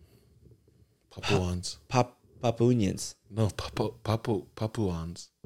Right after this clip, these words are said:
Speaker 2: Papuans?
Speaker 1: Sounds like a Star Wars fucking
Speaker 2: Nah, there's no way. Then look at the picture they fucking put next to it. <laughs> Those are the motherfuckers that was on, uh, Ace Ventura. Nah.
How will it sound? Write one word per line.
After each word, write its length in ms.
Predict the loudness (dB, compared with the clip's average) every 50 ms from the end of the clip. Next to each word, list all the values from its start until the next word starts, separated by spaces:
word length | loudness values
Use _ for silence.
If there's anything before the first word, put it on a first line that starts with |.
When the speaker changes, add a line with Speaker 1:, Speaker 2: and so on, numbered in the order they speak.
| -4
Speaker 2:
Papuans? 720 | 4 6 6 8 8 8 8 8 8 6 6 4 0 -4 -6 -10 _ _
Speaker 1:
Sounds 240 | -6 -2 0 0 2
like 100 | 2 0
a 80 | 0 0
Star 300 | 2 0 0 0 0 0
Wars 500 | 0 0 0 -2 -2 -4 -4 -6 -10 -16 _ _ _ -20
fucking 240 | -20 -20 -18 -18 -18 -18 -18 -18 -14 -2
Speaker 2:
Nah, 240 | 2 4 6 10 12
there's 160 | 12 12 12
no 140 | 12 12 12
way. 120 | 12 12
Then 180 | 12 12 10 10
look 100 | 8 10
at 60 | 10
the 60 | 8
picture 220 | 8 8 8 8 8
they 60 | 8
fucking 260 | 8 8 6 6 4 4
put 160 | 4 6 8
next 200 | 8 6 6 6
to 80 | 6 6
it. 120 | 8 10 10
<laughs> 1080 | 10 10 10 8 8 8 6 4 6 2 2 4 4 4 4 4 -2 -6 -6 -6 2 4
Those 140 | 6 10 12
are 20 | 12
the 40 | 12 12 12
motherfuckers 280 | 12 12 12 12 12
that 80 | 12 12
was 120 | 12 12 12
on, 220 | 12 12 12 10 8
uh, 180 | 10 12 12 12
Ace 160 | 12 12 12
Ventura. 500 | 10 8 8 10 10 10 12 10 8 6 0 _ _ _ _ _ _ _ _ _ _ _ _ _ _ _ _ -10
Nah. 360 | -6 -6 -4 -4 -4 -4 -6